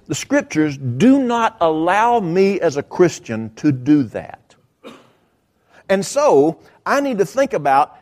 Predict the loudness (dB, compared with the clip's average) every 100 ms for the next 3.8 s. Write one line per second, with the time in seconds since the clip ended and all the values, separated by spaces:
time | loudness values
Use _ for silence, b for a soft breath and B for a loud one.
0 | _ 0 2 0 -12 -6 -4 0 0 0
1 | 0 0 0 -6 -20 _ _ 0 0 0
2 | 0 0 0 2 2 0 _ -4 -2 0
3 | 0 4 4 4 2 -2 -4